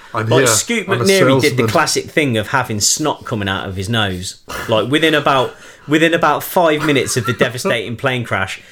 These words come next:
Speaker 2: he had snot coming out his nose. He was, like, crying and stuff, and he was really selling it that he was cut up about what had happened, even though he was a, you know,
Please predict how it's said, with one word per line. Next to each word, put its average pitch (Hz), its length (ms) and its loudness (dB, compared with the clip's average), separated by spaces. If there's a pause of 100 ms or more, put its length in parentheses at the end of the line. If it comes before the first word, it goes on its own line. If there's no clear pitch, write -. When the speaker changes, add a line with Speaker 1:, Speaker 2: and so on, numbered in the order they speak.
(140)
Speaker 2:
he 123 60 -4
had 104 160 0
snot - 380 0
coming 135 200 0
out 127 140 0
his 113 120 -4
nose. 131 420 2
He 110 80 -4
was, 98 120 -6
like, 90 140 -6
crying 123 460 0
and 117 120 -2
stuff, 123 460 0
and 101 120 -4 (300)
he 127 100 -6
was 127 140 -2
really 160 320 2
selling 151 400 2
it - 200 -4
that 113 160 -4
he 127 140 -2
was 113 180 -4
cut - 280 -2
up 127 120 -4
about 123 280 -2
what 117 220 -2
had 127 60 -4
happened, 104 320 -4 (200)
even 160 240 -2
though 139 160 2
he 123 120 -2
was 110 160 -4
a, 110 60 -4 (480)
you 131 80 -6
know, 92 260 -2